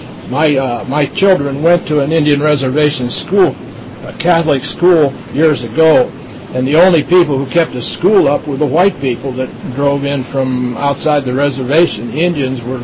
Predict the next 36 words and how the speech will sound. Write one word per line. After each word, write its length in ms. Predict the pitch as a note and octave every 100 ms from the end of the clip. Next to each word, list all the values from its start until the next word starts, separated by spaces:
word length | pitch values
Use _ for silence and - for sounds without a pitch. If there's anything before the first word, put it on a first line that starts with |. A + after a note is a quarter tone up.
| A2+
lazy 640 | C3 D3 D#3 D3 C3 D#3 D#3
and, 800 | - - - - A#2+ A#2+ B2 B2
uh, 680 | A2 G#2 - - - A2
a 40 | A#2+
lot 240 | C3+ C#3
of 80 | A#2
drunkenness 640 | B2 D3+ D#3 D3+ D#3 D3+ B2+
and 80 |
everything 340 | C#3+ C#3+ C#3+ C#3+
else. 320 | E3 B2+ - - - - - - -
And 120 | A#2+ A#2+ C3
so, 300 | C3 B2 G2+
uh, 340 | - - - -
if 60 |
you 100 | C3+
saw 300 | A#2 D3+ D3
that, 320 | C3+ C#3+ D#3 C#3
you, 100 | - - - - -
the 80 | C3+
great 300 | B2+ D#3 C#3
chiefs 340 | - D#3+ D3 C3+
of 60 |
the 120 | C3+
Indian 220 | D3 C#3 C3
nation 480 | D#3+ D#3 C3+ C3+
would 160 | B2+ B2+ A#2+
probably 300 | D3 C#3+ C3 -
kill 220 | F#3 F3+
all 180 | C#3+ C3+
the 80 | B2+
Indians 380 | C#3 C3 B2
they 140 | C3+ C3
saw 280 | - D3+ C3+
on 140 | B2
that 200 | D3+ E3
reservation. 760 | A#2+ G#2+ A2+ A#2 A2 - A2+